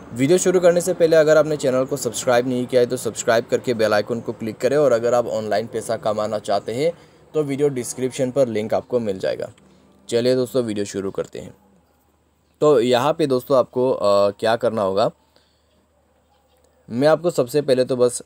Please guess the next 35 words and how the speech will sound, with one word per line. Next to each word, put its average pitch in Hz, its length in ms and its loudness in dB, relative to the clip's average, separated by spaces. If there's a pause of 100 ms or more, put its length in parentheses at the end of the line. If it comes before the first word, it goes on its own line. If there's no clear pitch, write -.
शो 127 220 2
करके 117 260 -2
बता 101 220 -2
देता 98 200 -2
हूँ, 101 80 -2
ठीक 135 120 -2
है, 120 80 0
कैसे 101 300 -6
काम 95 200 -4
करते 95 260 -14
हैं। 104 120 -12 (560)
तो 120 80 2
यहाँ 123 280 2
पे 156 80 2
हम 147 240 0
जाएंगे 113 420 0
डायलर 101 360 0
पे, 139 180 -4 (420)
उसके 110 220 -4
बाद 117 160 2
हैशटैग 113 400 -2
यहाँ 104 160 0
पर 113 160 -8
सेट 107 240 -6
करेंगे 104 440 -2 (640)
और 107 420 0
यहाँ 107 440 -2
पे 127 160 0 (380)
एक 104 160 -10
बार 110 180 0
चेक 139 280 -4
करके 110 280 -2
देखेंगे 104 380 -6
कि 120 160 -8
मेरा 110 340 2